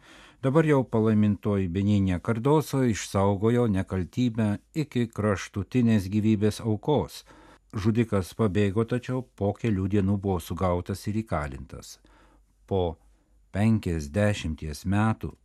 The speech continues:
jis sugrįžo į nusikaltimo vietą ir išreiškė savo atgailą. Garsas apie Benignos kankinystę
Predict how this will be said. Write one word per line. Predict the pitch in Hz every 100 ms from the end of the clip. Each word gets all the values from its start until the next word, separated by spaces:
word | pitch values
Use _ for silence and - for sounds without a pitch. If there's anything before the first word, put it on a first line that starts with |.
| _ _ _ _ -
jis | 110 110
sugrįžo | - 107 98 107 101 85 90
į | 82
nusikaltimo | 85 101 - 120 127 113 110 107
vietą | 90 80 82 76 - 76 76 _ _ _ _ _ -
ir | 110 123
išreiškė | 120 92 90 80 - - 80
savo | - 73 80 80
atgailą. | 78 78 76 76 73 76 76 _ _ _ _ _ _ - - - _ -
Garsas | 113 147 156 151
apie | 143 131
Benignos | 117 127 143 135 131 110
kankinystę | - - 120 117 120 110 113 123 - 135